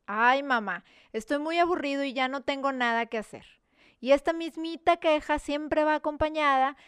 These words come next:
de la solicitud de que tu hijo o tu hija quiere utilizar algún aparato tecnológico, la televisión, un videojuego, la tableta, un smartphone. Pues bueno, y nosotros en ese momento, por alguna razón, pues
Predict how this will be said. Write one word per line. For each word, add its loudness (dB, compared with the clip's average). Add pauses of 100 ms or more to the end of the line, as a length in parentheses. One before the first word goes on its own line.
(160)
de -6
la 2
solicitud -4
de -2
que -4
tu -4
hijo 4
o 6
tu -4
hija -2
quiere -2
utilizar -2
algún -2
aparato -6
tecnológico, -2
la -4
televisión, -2
un -8
videojuego, 0
la -2
tableta, -2
un -8
smartphone. -18 (580)
Pues -6
bueno, -8 (260)
y -6
nosotros 2
en -4
ese -4
momento, -2
por 2
alguna 2
razón, -2 (300)
pues 4